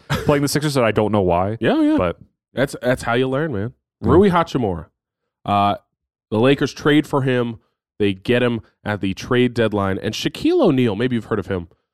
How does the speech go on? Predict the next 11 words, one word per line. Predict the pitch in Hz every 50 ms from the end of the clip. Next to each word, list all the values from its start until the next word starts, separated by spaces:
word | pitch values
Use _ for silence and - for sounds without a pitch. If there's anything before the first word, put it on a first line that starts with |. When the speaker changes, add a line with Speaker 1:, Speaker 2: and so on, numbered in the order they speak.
| _ _ _ -
Speaker 1:
Uh, | 92 92 90 - -
Speaker 2:
Never | 113 135 170 190 196
heard | - 160 151 120
of | 98 104
him. | 87 78
Speaker 1:
pretty | - - 254 226 185
famous | - - 165 147 143 139 127 - -
Laker. | 104 104 107 104 - 95 85 78 _ _ _ _ _ _ _ _ _ _ _ _ -
Uh, | 98 92 92 - -
he | - - 156 151
said, | 139 - - 151 135 127